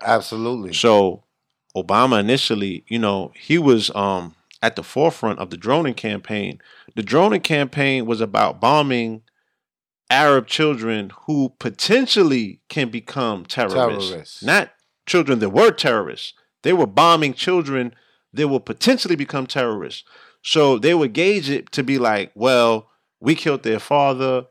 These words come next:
Speaker 2: You know what I mean? This person has the possibility to become radicalized." So what they're doing to these children of Mexican descent and then sending them back over to the border, traumatizing them in cages,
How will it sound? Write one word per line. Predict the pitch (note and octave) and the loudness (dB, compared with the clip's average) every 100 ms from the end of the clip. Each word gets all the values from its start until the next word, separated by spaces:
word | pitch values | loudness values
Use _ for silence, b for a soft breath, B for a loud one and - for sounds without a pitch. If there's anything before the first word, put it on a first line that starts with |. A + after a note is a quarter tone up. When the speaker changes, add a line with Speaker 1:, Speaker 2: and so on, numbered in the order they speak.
| _ _ _ | _ _ _
Speaker 2:
You | B2+ | -2
know | C3+ | 0
what | C3+ | 2
I | |
mean? | C#3 B2 | 2 0
This | B2 | -2
person | - A#2 A#2 | -4 -4 -2
has | A#2 A2 G2+ | -2 -2 -4
the | G#2 | -4
possibility | B2+ A2+ - A2+ A2 G#2+ | 0 -2 0 -2 -2 -4
to | |
become | G#2+ G#2 G#2 | -10 -8 -2
radicalized." | G#2+ G#2+ G2+ - F#2+ F2+ A#1 - - _ b b b b _ - | 2 2 0 -4 -2 0 -2 -6 -14 _ b b b b _ -4
So | - D#3+ C#3+ C3 - _ | 4 6 6 4 0 _
what | B2+ C#3+ | -2 0
they're | D3 B2 | 0 0
doing | E3+ E3+ D#3+ | 0 0 0
to | D#3+ | -2
these | C#3+ - | -4 -2
children | E3+ E3 C3+ C#3 B2+ - _ _ | 2 2 0 -4 -4 -8 _ _
of | A2+ G#2+ | -2 2
Mexican | D3 - C3 C3 A#2 | 0 0 -8 -6 -4
descent | A2+ - D3+ C#3+ - _ _ - | -6 -2 0 0 -4 _ _ -12
and | A2 | -4
then | A#2 A2 | -4 -4
sending | - C#3 B2 | -4 -4 -4
them | A2+ | -2
back | A#2+ A#2 B2 | 0 0 -2
over | A2+ | -4
to | G#2+ G#2 | -6 -8
the | G2 | -8
border, | F#2 C3 B2+ F#2+ | 0 2 2 0
traumatizing | - C3 C#3+ C3+ - A2 G#2 G2+ | 0 2 2 2 2 2 2 -4
them | G#2 G2 - | -8 -8 -12
in | F#2+ | -12
cages, | - C3+ C#3 G#2 F#2+ - | -4 -2 -2 -6 -10 -12